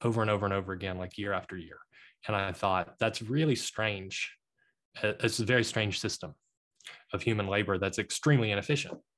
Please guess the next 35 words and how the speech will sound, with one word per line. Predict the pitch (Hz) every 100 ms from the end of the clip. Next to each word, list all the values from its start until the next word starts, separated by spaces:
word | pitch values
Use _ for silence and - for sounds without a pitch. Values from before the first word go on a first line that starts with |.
| _
And | 110 107 101 101
I | 117
had | 151 143
started | 135 123 110
being | 117 110
connected | 117 110 117 101
back | 104 -
to |
computational | - 104 104 110 - 101
biology | 98 98 101 98
at | 95
that | 98 87
time | - 110 127
through | - 101
my | 92
research. | 92 113 - 156 147 - - - - - - _ -
And | 104 104
Pavel | 110 123 123
had | 113 104
a |
textbook | - 131 - - 113
at | 101 -
that | 90 -
time. | 98 104 131 139 - - -
And, | 117 113 113 - -
and | 113 104
having | 139 127 113
gone | 101 123 139
through | - 131 117
that | 107
textbook | - 147 143 - 110 -
and | 110 104
seeing | - 160 151 120 113 104 - _ _ - 101
the | 113 110
algorithms | 123 156 143 110 98 113 127